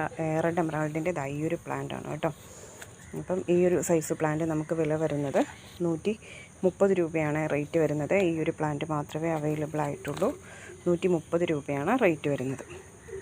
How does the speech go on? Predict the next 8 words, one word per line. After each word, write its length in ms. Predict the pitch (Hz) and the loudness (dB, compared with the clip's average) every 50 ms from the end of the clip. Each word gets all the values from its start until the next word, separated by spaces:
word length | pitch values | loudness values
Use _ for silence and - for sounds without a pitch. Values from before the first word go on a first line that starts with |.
| - - - - - 381 381 - - - - 403 381 370 - - - - - 359 359 - - - - 349 359 - - - - - - | -14 -16 -18 -18 -16 -16 -16 -16 -16 -18 -18 -16 -16 -16 -16 -18 -18 -16 -16 -16 -16 -16 -18 -18 -18 -18 -18 -18 -18 -20 -20 2 4
പിന്നെ 220 | 220 202 196 202 214 | 6 8 10 10 12
വരുന്നത് 280 | 208 185 170 170 180 180 | 12 12 10 10 8 8
നമ്മുടെ 200 | 180 170 165 185 190 - | 6 6 6 6 4 6
കോബ്രയുടെ 500 | - 165 156 156 156 160 180 185 185 190 185 190 | 8 8 8 8 8 8 8 8 8 8 6 6
പ്ലാന്റ് 280 | 160 151 147 143 139 143 | 4 2 4 2 2 2
ആണ് 100 | 139 143 | 2 2
കേട്ടോ. 160 | 156 156 156 147 | 2 2 2 2
ദാ 80 | 156 | 2